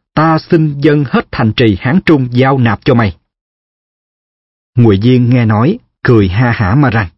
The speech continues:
"Thằng thất phu Dương Nghi kia, hãy nghe đây. Khổng Minh còn, thì mười phần tao còn sợ ba bốn phần. Nay ông ấy chết rồi, thì trong thiên hạ còn đứa nào dám chọi với tao? Đừng nói kêu lên ba tiếng,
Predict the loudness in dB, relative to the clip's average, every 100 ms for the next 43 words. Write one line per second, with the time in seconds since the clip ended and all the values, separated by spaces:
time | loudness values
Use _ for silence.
0 | _ _ _ _ _ _ -6 -2 -2 -2
1 | -4 -2 2 2 2 2 4 2 4 2
2 | 2 -2 _ _ -6 -2 0 2 0 0
3 | -2 -6 _ _ _ _ _ -6 0 2
4 | 4 2 0 0 -2 -6 _ _ -2 0
5 | 2 4 2 0 -4 -4 -2 -2 -4 -4
6 | -4 -2 -4 -2 -2 0 0 -2 0 -4
7 | -4 _ _ _ _ _ _ 0 2 2
8 | 0 0 0 0 -2 0 2 2 0 -6
9 | _ _ _ -2 0 2 2 2 2 2
10 | 0 -2 -4 _ _ -4 -2 2 2 2
11 | 0 -2 -2 -2 -2 0 0 0 0 0
12 | -2 _ _ _ _ _ _ 0 2 2
13 | 0 2 2 2 0 -2 -2 2 2 0